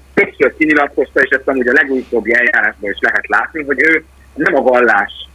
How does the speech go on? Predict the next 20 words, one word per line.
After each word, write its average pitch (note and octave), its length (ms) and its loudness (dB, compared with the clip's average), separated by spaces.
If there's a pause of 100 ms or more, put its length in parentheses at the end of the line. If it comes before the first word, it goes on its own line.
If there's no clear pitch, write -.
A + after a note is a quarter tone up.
(180)
érdekli, D#3 640 2 (220)
miközben D#3+ 420 0
egy D3 160 -8
zsidó C3 260 0
egyházat A#2+ 460 -2
vezet. - 340 -2
Tehát A2 320 -4
akkor - 200 0
kérem D#3 240 2
szépen, C#3+ 340 0
az C3 180 -4
teljesen C3+ 440 -2 (280)
legitim, E3 460 0
hogy A2+ 120 2
valakás-, A2+ 520 0
valakit C3+ 400 -2
nem - 140 2
érdekli A2+ 380 0
a G#2 80 2
vallás. A2+ 480 0